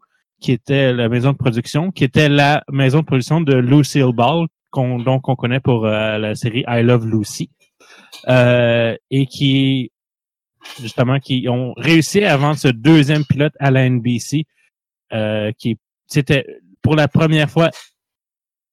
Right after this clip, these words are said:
c'est, c'était très, très, très, très rare d'avoir eu la, d'avoir la chance de produire un second épisode pilote, malgré le fait que c'était à leurs frais. Donc, euh, c'est, c'est vraiment Lucille Ball qui a insisté pour,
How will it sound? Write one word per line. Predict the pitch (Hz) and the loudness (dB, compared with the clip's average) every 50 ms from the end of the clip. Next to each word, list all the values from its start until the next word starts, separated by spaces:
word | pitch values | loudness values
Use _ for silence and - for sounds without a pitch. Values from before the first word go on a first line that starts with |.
| _ | _
c'est, | - - - 156 139 | -10 -4 -2 -2 0
c'était | 127 - 156 131 - 147 139 | 0 -2 -2 0 0 0 2
très, | - - 165 160 | 2 0 0 2
très, | - - 156 151 | 0 0 0 -2
très, | - - - 156 143 | -2 -2 -2 -4 -4
très | 131 - - - 175 175 165 | -2 -2 -2 0 2 2 2
rare | 143 147 147 151 160 156 135 120 | 2 2 2 2 2 2 0 0
d'avoir | 113 117 117 117 123 127 127 120 117 - - - _ _ _ _ _ _ _ _ _ _ - | -2 -2 -2 0 2 2 0 0 -4 -10 -16 -20 _ _ _ _ _ _ _ _ _ _ -2
eu | 156 147 | 0 2
la, | 143 143 131 135 - - | 2 2 2 2 2 0
d'avoir | 147 143 143 156 156 | 2 2 4 4 4
la | 156 135 135 | 4 4 2
chance | - - - 160 160 165 165 156 - - - - _ _ _ _ _ | 0 0 0 0 0 0 -2 -4 -6 -8 -12 -18 _ _ _ _ _
de | - - | -6 -4
produire | - - 131 127 139 147 131 | -2 0 0 0 2 2 0
un | 127 | 0
second | 117 - - 147 123 135 151 151 | 0 0 0 2 2 4 2 2
épisode | 143 127 123 147 143 131 | 2 0 0 0 -2 -2
pilote, | - 123 123 147 - _ _ - 143 | -2 -4 -2 -2 -4 _ _ -10 -4
malgré | 147 143 151 143 131 143 | 0 0 2 2 2 2
le | 147 | 0
fait | 139 - 165 143 | 0 0 -2 -4
que | - 135 | -4 -4
c'était | 135 143 139 131 143 | -4 -4 -2 -2 -2
à | 127 | -2
leurs | 120 123 123 120 | 0 -2 -2 -4
frais. | - - - 131 - - - - - - _ _ _ - | -6 -10 -10 -10 -10 -12 -16 -20 -20 -20 _ _ _ -6
Donc, | - 123 127 127 131 127 127 - - | -2 0 0 0 0 -4 -6 -6 -6
euh, | 110 110 110 110 107 107 107 107 107 - - 60 60 62 - 123 | -4 -2 -2 -2 -2 -2 -2 -4 -4 -6 -6 -8 -8 -10 -10 -12
c'est, | 120 - - 120 | -12 -12 -12 -6
c'est | 135 139 127 | -2 -2 0
vraiment | 117 120 120 127 135 139 139 135 123 120 | 0 0 0 0 -2 -2 -2 -2 -2 0
Lucille | 117 123 131 123 - 139 127 117 | 2 2 0 0 0 0 -2 0
Ball | 110 127 127 131 131 | 0 0 0 0 0
qui | - 135 | -2 -4
a | 120 - | -6 -4
insisté | 143 135 131 - - - - - - 143 139 | -4 -6 -6 -6 -8 -12 -12 -8 -6 -6 -6
pour, | - - 131 123 123 117 113 - | -6 -6 -6 -6 -6 -8 -10 -14